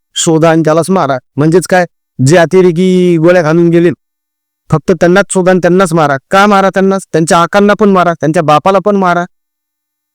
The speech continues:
राज ठाकरे साहेबांची गाडी तिथं घसरली.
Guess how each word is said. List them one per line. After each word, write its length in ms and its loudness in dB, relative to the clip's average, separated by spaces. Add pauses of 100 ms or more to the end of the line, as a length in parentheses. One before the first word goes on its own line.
(600)
राज 300 2
ठाकरे 300 0
साहेबांची 420 2
गाडी 200 2
तिथं 280 0
घसरली. 380 -4